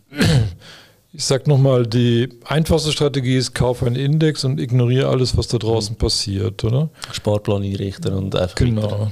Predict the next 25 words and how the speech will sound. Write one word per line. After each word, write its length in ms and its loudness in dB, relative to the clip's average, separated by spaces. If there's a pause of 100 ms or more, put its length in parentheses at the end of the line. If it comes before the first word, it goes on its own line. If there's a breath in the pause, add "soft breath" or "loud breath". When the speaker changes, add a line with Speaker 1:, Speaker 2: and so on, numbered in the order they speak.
Speaker 2:
Ja. 120 -4 (300)
Speaker 1:
Aber 260 0
dann 180 0
könntest 340 0
du 60 0
sagen, 280 2
ja, 300 2 (380 loud breath)
aber 200 0
ich 160 -2
weiß 300 2
ja, 220 2
da 80 0
geht 180 -2
es 160 -4
rauf 240 -4
und 80 -4
runter 520 0
und 180 0
dies 160 -2
und 160 0
das. 320 0
Und 100 -2
dann 160 0
wäre 120 2
die 200 0